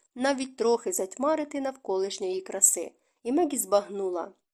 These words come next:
чому земля в районі Джиленбоуна здавалася сірою та бурою. Північний Квінсленд забрав у неї належну частку палітри. Якось на початку грудня на веранду вийшла Енн.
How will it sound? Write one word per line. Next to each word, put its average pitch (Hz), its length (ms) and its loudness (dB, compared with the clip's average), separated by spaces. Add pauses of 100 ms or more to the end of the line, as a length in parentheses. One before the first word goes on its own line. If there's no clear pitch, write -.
чому 220 300 -4
земля 214 360 0
в 196 40 -2
районі 208 400 2
Джиленбоуна 226 880 2 (320)
здавалася 269 760 2
сірою 285 580 2
та 190 180 -2
бурою. 180 560 -4 (440)
Північний 214 600 -2
Квінсленд 285 640 0
забрав 247 400 0
у 240 80 2
неї 220 240 0
належну 269 600 0
частку 190 500 -6
палітри. 185 600 -6 (640)
Якось 330 340 2
на 214 120 4
початку 214 540 2
грудня 320 440 4
на 294 120 6
веранду 240 480 4
вийшла 208 520 -2
Енн. 180 300 -8